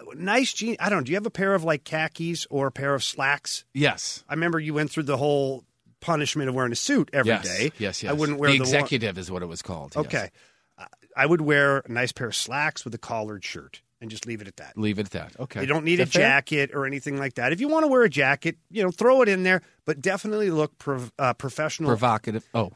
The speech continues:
Speaker 2: sorry.
Speaker 1: No,
Speaker 2: Professional. <laughs>
Speaker 1: professional. Because you have to remember, it's not just the Blues that are
Speaker 2: Right,
Speaker 1: there.
Speaker 2: right, right.
Speaker 1: It's everybody else. There's scouts at every game and all this stuff. And you're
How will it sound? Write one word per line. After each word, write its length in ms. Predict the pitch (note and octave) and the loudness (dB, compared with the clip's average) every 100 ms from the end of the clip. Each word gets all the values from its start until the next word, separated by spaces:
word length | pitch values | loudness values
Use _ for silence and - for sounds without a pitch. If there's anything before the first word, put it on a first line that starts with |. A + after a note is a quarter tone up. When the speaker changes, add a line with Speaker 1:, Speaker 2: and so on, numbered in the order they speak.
| - | -12
Speaker 2:
sorry. 220 | F2 E2 _ _ _ _ | -12 -12 _ _ _ _
Speaker 1:
No, 120 | D#3 | -4
Speaker 2:
Professional. 440 | F3 F3 D#3+ E3 G#3 | 2 4 6 4 2
<laughs> 240 | - - | -2 0
Speaker 1:
professional. 720 | F#3+ - G3 E3+ - F3+ E3+ E3+ - - - _ _ _ _ - | 0 2 4 4 4 2 2 0 -12 -20 -20 _ _ _ _ -10
Because 360 | A#2+ C#3+ D#3+ C#3 | -4 0 0 2
you 60 | |
have 100 | E3 | 0
to 80 | F3 | 0
remember, 280 | F3+ F#3 B2+ | 0 0 0
it's 140 | A#2+ | -2
not 240 | C#3+ C3+ C3+ | -4 -4 -4
just 400 | - C3 A2+ - | -4 -4 -6 -10
the 80 | |
Blues 400 | A2+ B3 A#3 F#2+ - | -8 -4 -4 -4 -8
that 160 | A2 | -10
are 40 | G#2+ | -6
Speaker 2:
Right, 200 | G2+ F2+ | -4 -4
Speaker 1:
there. 80 | G#2+ | -8
Speaker 2:
right, 160 | G2+ F#2+ | -12 -10
right. 220 | F#2 F2 | -10 -8
Speaker 1:
It's 260 | C#3+ C3 - - | -4 -2 -2 -2
everybody 460 | C#3 D#3+ D3 C3 | 0 0 0 0
else. 280 | B2+ C3 - | 0 0 -4
There's 160 | A#2+ - | -6 -2
scouts 420 | - D#3+ D3+ C#3+ | 0 2 0 -2
at 80 | C3+ | -6
every 240 | C#3+ B2 B2+ | -6 -8 -10
game 280 | C3+ C3 | -8 -6
and 60 | B2+ | -6
all 60 | B2+ | -6
this 120 | B2 | -6
stuff. 100 | - | -8
And 160 | C#3 C3 | -6 -4
you're 260 | C#3 D3 | 0 2